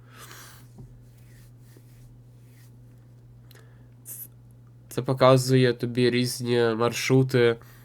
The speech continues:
що ти можеш взяти, і також час інших людей,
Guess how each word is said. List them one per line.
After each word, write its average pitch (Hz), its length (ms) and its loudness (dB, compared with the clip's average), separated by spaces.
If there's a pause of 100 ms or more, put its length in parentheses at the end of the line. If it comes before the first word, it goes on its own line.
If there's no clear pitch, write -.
(920)
що - 240 -2
ти 123 160 -2
можеш 123 580 2
взяти, 117 920 2
і - 140 -4
також 117 640 0 (640)
час 120 560 2
інших 117 800 0
людей, 117 560 4